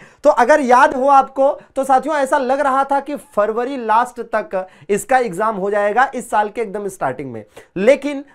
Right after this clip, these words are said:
फिर यूपीपी का पेपर हुआ, वो साथियों उसमें धांधली हुई, आरओ आरओ का पेपर हुआ उसमें धांधली हुई और दोनों को लेकर जिस तरह से बवाल हुआ उस तरह से, उसकी वजह से कहीं ना कहीं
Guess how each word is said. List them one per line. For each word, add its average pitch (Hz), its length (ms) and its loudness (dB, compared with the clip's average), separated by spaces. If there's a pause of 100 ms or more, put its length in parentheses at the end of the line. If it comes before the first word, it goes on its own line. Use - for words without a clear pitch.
फिर 247 160 -4
यूपीपी 233 480 -6
का 262 140 0
पेपर 262 340 0
हुआ, 254 300 2 (240)
वो 185 160 -4
साथियों 226 400 -4 (100)
उसमें 196 320 -10
धांधली 226 300 -2
हुई, 233 220 -6 (240)
आरओ 220 260 6
आरओ 262 240 4
का 254 100 2
पेपर 254 300 -2
हुआ 254 240 6
उसमें 208 400 -6
धांधली 208 320 -2
हुई 240 240 -6 (220)
और 247 160 4
दोनों 285 340 4
को 302 100 -2
लेकर 269 300 0
जिस 233 200 -10
तरह 240 180 -6
से 254 100 -8
बवाल 220 360 0
हुआ 240 160 0
उस 226 220 -8
तरह 208 220 -6
से, 240 200 -10 (200)
उसकी - 260 -6
वजह 233 260 -2
से 233 120 -6
कहीं 208 260 -8
ना 202 100 -8
कहीं 196 320 -10